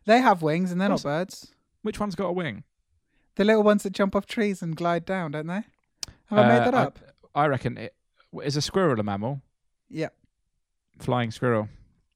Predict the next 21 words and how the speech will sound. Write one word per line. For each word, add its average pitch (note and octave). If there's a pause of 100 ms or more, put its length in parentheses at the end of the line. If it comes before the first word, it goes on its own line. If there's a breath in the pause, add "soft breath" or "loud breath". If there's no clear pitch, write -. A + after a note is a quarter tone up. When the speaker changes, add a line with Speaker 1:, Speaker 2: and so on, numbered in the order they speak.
(100)
Speaker 1:
Yeah. C#3 (480)
Speaker 2:
There G#2
you G#2+
go. C#3
Speaker 1:
But E3 (260)
Speaker 2:
But C#3+
it's E3
not E3+
a -
wing. A2
It's B2+
not D#3+
a E3
wing. F3
Speaker 1:
No. C#3 (920)
No, F#3+
it's, - (320)
it's -
a D3+
gliding E3+
pouch. -